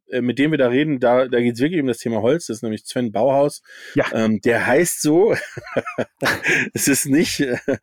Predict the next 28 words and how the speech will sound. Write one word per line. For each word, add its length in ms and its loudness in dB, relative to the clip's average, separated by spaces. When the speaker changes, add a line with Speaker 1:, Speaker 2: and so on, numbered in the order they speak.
Speaker 1:
irgendwie 600 4
so 160 0
ein 80 0
Erklärbär 720 2
von 200 0
der 100 2
Firma 260 0
Bauhaus 520 2
oder 160 2
von 160 -2
den, 320 -2
von 180 -2
den 80 2
Speaker 2:
Ach 100 0
so. 160 4
Speaker 1:
Bauwerken, 320 2
sondern 240 -2
der 200 2
heißt 380 0
Sven 340 -2
Bauhaus. 640 0
Ja. 220 2
Ähm, 600 4
und 180 0
der 80 2
Sven 260 0
Bauhaus, 380 2
der, 200 0